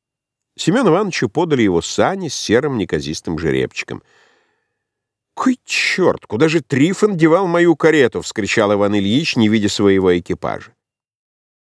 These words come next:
Туда-сюда. Кареты не было.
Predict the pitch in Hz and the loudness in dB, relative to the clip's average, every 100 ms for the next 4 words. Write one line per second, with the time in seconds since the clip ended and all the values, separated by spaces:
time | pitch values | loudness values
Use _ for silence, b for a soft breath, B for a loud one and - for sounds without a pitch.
0 | _ _ _ _ _ _ _ _ _ - | _ _ _ _ _ _ _ _ _ -8
1 | 240 151 92 127 190 190 175 - - 104 | -6 -4 0 2 2 -2 -6 -8 -2 -2
2 | 73 110 120 180 175 160 _ _ _ _ | -2 0 0 0 -4 -10 _ _ _ _
3 | _ _ _ _ - - 131 - 262 110 | _ _ _ _ -10 -10 -8 -2 0 2
4 | 120 156 185 | 0 -4 -10